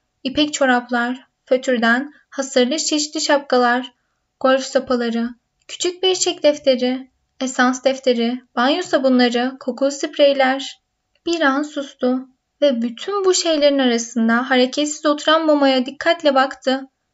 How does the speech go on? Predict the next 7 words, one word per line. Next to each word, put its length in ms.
Sonra 460
konuştu 420
yine. 440
"Görüyorsun 640
ya, 400
çok 240
kolay. 440